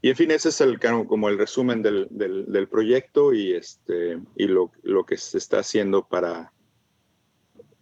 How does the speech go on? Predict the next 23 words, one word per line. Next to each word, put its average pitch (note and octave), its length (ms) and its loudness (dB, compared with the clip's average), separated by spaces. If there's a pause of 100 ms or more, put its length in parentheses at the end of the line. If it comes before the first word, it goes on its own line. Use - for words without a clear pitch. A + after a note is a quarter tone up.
(500)
mejorar A#2+ 560 2
esta A2+ 300 -2
parte A2+ 300 2
de G#2+ 60 2
la G2 60 -2
zona G#2 240 -4
costera, F#2+ 600 -2
pero, F#2+ 400 2 (120)
ah, A2 200 -2
otra G2+ 240 0
vez, G2 320 0 (880)
hay G#2 140 0
más A2+ 320 -2
que G#2+ 100 -2
se G#2+ 100 -8
tiene G#2 200 -2
que G2+ 100 0
hacer F#2+ 320 2 (680)
alrededor G2 500 2
de F#2 60 0
la F#2+ 80 -2
ciudad, G2 500 -2
en, F2+ 220 -10